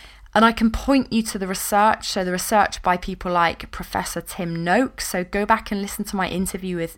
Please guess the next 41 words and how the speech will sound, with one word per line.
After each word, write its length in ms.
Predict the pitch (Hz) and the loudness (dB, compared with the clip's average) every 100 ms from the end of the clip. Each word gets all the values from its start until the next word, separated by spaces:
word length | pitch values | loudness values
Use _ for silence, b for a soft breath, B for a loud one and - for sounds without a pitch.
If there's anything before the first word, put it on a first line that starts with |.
| - | -14
Tim 360 | - 214 190 180 | -8 -4 -2 0
Noakes 640 | 185 285 - - - - B B B - | 2 0 -4 -12 -10 -12 B B B -8
in, 260 | 180 180 | -6 -2
uh, 240 | 180 175 - - | -2 0 -2 -4
in, 320 | 180 175 - | -6 -6 -8
in 420 | 175 175 175 170 | -8 -6 -6 -8
the 60 | - | -6
podcast 600 | - 202 - 214 208 - | -4 -4 0 -2 -2 -2
here 260 | 220 285 - | -2 -2 -2
on 100 | 185 | -6
Eternal 380 | 180 - 180 180 | -6 -4 -4 -2
Health. 360 | 185 208 247 - | 0 0 0 -4
I 100 | 165 | -4
interviewed 480 | 180 208 190 190 185 | -2 -2 -4 -8 -6
one 140 | 175 | -8
of 80 | 170 | -8
the 100 | 165 | -8
world's 360 | 175 175 175 - | -4 -4 -4 -6
leading 400 | 180 214 226 220 | -4 -2 0 0
people 420 | 233 220 226 247 | -2 -4 -2 -4
speaking 540 | - - 214 - 208 | -6 -6 -8 -4 -4
on 100 | 185 | -4
this 140 | 185 - | -4 -6
subject. 640 | - 208 - 240 - - - B B B B | -8 -6 0 -2 -2 -10 -18 B B B B
So 180 | B 190 | B -6
go 100 | 190 | 0
and 80 | 262 | 2
listen 240 | 294 - | 2 0
to 100 | 233 | -4
him. 380 | 175 165 185 294 - B B B - | -4 -4 -2 -2 -6 B B B -4
Um, 220 | 196 190 | -2 -2
you 120 | 190 196 | -4 -6
can 180 | - | -6
check 400 | 180 - 240 - | -6 -4 -6 0
out 320 | 247 214 - - | 2 2 -2 -6
the 100 | 185 | -4
work 420 | 202 202 - - | 2 2 0 -2
done 220 | 202 202 | -2 0
by 200 | 185 175 | -2 -4
people 400 | 180 - 180 170 | -4 -8 -8 -6
like 420 | 175 175 175 - | -4 -4 -4 -8